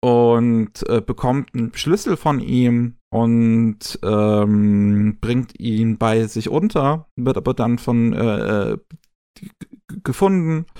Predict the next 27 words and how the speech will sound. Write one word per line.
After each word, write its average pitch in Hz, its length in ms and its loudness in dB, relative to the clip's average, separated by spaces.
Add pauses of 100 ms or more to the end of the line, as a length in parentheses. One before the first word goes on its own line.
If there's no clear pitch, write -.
(540)
Und 120 1080 2 (260)
es, - 300 -4
es - 180 -2
beginnt 131 380 -2
so 139 140 -4
ein 117 80 -2
bisschen 123 600 0
eine 127 240 0
Verfolgungsjagd 117 1160 -2
von, 104 360 -2
von 104 240 -4
ihr, 151 300 2
die, 131 360 -4 (420)
die 131 100 -8
diesem, 120 640 -2
diesem 113 260 -2
Mann 117 260 0
hinterherläuft 117 840 0
und 113 120 -4
sich 107 200 -12
unbedingt 120 380 -2
noch 113 80 0
mal 120 160 0
mit 117 160 0
ihm - 140 -8
treffen 117 360 -4
möchte. 117 440 -2